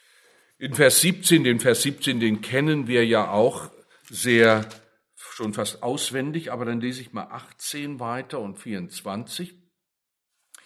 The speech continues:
Da steht ja: "Alles, was ihr tut." Das ist also eine unglaubliche Anforderung.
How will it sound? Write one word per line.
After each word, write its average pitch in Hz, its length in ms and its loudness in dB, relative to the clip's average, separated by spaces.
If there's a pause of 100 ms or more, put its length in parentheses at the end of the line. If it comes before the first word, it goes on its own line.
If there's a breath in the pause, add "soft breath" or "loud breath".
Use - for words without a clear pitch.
Da 127 120 -4
steht 135 280 -8
ja: 117 260 -2
"Alles, 202 540 -2
was - 320 -6
ihr 147 300 -12
tut." - 520 -12 (420 soft breath)
Das 113 180 -14
ist 127 140 -12
also 120 220 -6
eine 110 420 -4 (680)
unglaubliche 156 1080 0
Anforderung. 90 840 -6